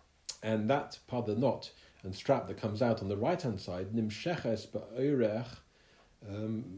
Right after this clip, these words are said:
lemato, and it, it, it continues and, and, and descends, um, kamo regal hadal-,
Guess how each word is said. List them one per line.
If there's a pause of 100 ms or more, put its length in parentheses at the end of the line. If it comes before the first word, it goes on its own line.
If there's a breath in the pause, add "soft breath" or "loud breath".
lemato,
and
it,
it,
it
continues
and,
and,
and
descends, (1080 soft breath)
um,
kamo
regal
hadal-,